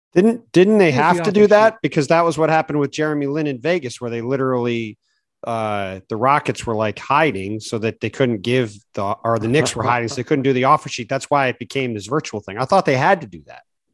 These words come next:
Speaker 1: didn't they?
Speaker 2: You could be right. Um, I
Speaker 1: 'Cause that
Speaker 2: just
Speaker 1: was what,
Speaker 2: remember
Speaker 1: that was what, that was, 'cause Jer-, that was the whole thing with Jeremy Lin. They signed that offer sheet, and there was all this stuff where they couldn't actually hand the offer sheet over because
Speaker 2: Right.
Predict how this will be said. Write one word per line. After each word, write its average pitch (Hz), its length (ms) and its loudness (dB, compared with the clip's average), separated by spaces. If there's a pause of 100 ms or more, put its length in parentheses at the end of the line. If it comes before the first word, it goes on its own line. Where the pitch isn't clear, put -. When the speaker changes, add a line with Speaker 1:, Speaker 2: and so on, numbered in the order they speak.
(520)
Speaker 1:
didn't 110 160 -2
they? 175 100 4
Speaker 2:
You 196 60 6
could 247 240 4
be 254 100 6
right. 233 340 2 (220)
Um, 175 520 -4 (840)
I 175 60 -12
Speaker 1:
'Cause 202 100 4
that 269 60 6
Speaker 2:
just 214 80 6
Speaker 1:
was 202 120 2
what, 190 100 6
Speaker 2:
remember 214 160 4
Speaker 1:
that 196 120 6
was 208 160 4
what, 175 220 4
that 170 140 4
was, 175 160 2
'cause 143 200 -2
Jer-, 175 300 -4
that 160 100 0
was 190 140 0
the 175 60 -2
whole 165 80 -2
thing 170 180 -6
with 147 80 -8
Jeremy 147 300 -6
Lin. 170 180 -2
They 123 80 -6
signed 151 260 -4
that 131 140 -2
offer 147 260 0
sheet, 123 240 -10
and 117 80 -12
there 120 80 -6
was 113 80 -8
all 131 140 2
this 113 140 -6
stuff 147 240 -2
where 120 60 -6
they 107 80 -4
couldn't 120 260 -4
actually 117 360 -6
hand 120 220 -4
the 110 100 -4
offer 123 260 -2
sheet 107 200 -10
over 90 180 -12
because 180 160 -10
Speaker 2:
Right. 156 240 0